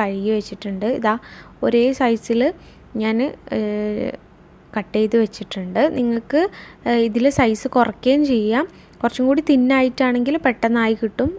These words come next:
ഏ, ഏ, എത്ര കട്ടിയിൽ വേണമെങ്കിലും നമുക്ക് ആക്കാം ട്ടോ. just പൊരിക്കുന്ന സമയത്ത് കുറച്ച് ടൈം എടുക്കും കട്ടി കൂടുമ്പം എന്നേ ഉള്ളൂ. അപ്പോൾ ഇങ്ങനെ ഞാൻ മുറിച്ച് വെച്ചിട്ടുണ്ട്. ഇനി ഇതിലേക്ക് നമുക്ക്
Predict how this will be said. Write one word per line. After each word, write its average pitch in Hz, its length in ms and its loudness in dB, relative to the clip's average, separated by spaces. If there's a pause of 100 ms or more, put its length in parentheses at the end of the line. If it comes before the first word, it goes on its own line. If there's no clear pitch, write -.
(120)
ഏ, 208 40 2
ഏ, 240 460 2 (100)
എത്ര 277 600 -2
കട്ടിയിൽ 247 340 4
വേണമെങ്കിലും 226 480 2
നമുക്ക് 214 300 -2
ആക്കാം 190 320 -4
ട്ടോ. 196 220 0 (420)
just 220 380 -2
പൊരിക്കുന്ന 240 540 0
സമയത്ത് 240 360 0
കുറച്ച് - 420 -6
ടൈം 220 300 0
എടുക്കും 240 440 -2
കട്ടി 214 200 0
കൂടുമ്പം 202 480 0
എന്നേ 226 140 0
ഉള്ളൂ. 214 220 0 (420)
അപ്പോൾ - 120 0
ഇങ്ങനെ 269 300 4
ഞാൻ 254 140 4
മുറിച്ച് 226 340 0
വെച്ചിട്ടുണ്ട്. 208 560 -2
ഇനി 320 200 -2
ഇതിലേക്ക് 226 540 0
നമുക്ക് 220 500 -2